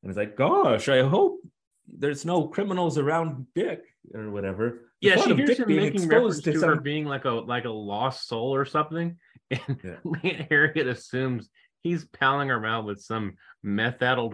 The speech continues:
Speaker 2: whore he found somewhere.
Speaker 1: <laughs> The thought of Dick being exposed to some criminal element. Oh, I thought she was gonna say, like, exposed to some woman. That's what I thought she was
Speaker 2: <laughs> Right,
Speaker 1: going to say.
Speaker 2: right.
Speaker 1: Like, just like, "No, no women around Dick."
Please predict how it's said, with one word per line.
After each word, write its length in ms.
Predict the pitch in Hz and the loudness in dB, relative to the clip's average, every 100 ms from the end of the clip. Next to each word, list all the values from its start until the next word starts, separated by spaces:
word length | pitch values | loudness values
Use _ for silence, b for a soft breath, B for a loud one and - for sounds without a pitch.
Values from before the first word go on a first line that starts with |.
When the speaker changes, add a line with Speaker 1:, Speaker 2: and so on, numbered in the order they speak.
| 98 | -6
Speaker 2:
whore 340 | 104 117 107 | -2 2 2
he 120 | 95 - | 0 -4
found 300 | 92 90 85 | -8 -10 -10
somewhere. 440 | 90 90 87 90 | -10 -4 -2 -2
Speaker 1:
<laughs> 420 | 180 - 139 - b b b b b - | -4 -6 -8 -8 b b b b b -6
The 80 | 131 | 0
thought 260 | 175 302 | 4 6
of 160 | 180 107 | 4 4
Dick 280 | 151 - - | 2 2 2
being 180 | 156 | 2
exposed 560 | 139 139 - 233 349 - | 2 -2 0 4 4 2
to 60 | 170 | 0
some 220 | 156 131 | 0 0
criminal 460 | - 381 175 127 | -2 0 2 2
element. 480 | 170 440 120 98 87 _ _ _ _ _ | 2 2 0 -4 -10 _ _ _ _ _
Oh, 240 | 156 185 | -2 -2
I 100 | 95 | -2
thought 180 | - 202 | -2 -2
she 80 | 214 | 0
was 100 | 180 | -2
gonna 180 | 156 151 | 0 0
say, 200 | 151 135 | 2 2
like, 200 | 120 117 | 0 -2
exposed 460 | - - 135 127 | -8 -4 -4 -4
to 80 | 120 | -8
some 240 | 117 107 101 | -6 -6 -4
woman. 320 | 127 85 - - | -6 -6 -12 -8
That's 220 | 110 - | -6 -2
what 100 | 104 | 0
I 100 | 110 | 2
thought 220 | 110 92 | 0 -2
she 80 | 98 | 0
was 140 | 92 143 | -2 2
Speaker 2:
<laughs> 20 | |
Right, 160 | 139 | 2
Speaker 1:
going 140 | - - | 0 -2
to 80 | - | 0
say. 320 | 165 87 87 | 0 2 0
Speaker 2:
right. 20 | |
Speaker 1:
Like, 280 | 95 95 120 | 0 0 -2
just 200 | 110 127 | -2 2
like, 200 | 101 101 | 2 2
"No, 460 | 135 196 415 185 147 | 0 2 4 4 4
no 240 | 160 262 | 2 2
women 300 | 233 214 190 | 2 0 -2
around 340 | 180 175 175 147 | 0 0 0 -2
Dick." 300 | 370 185 | -4 -6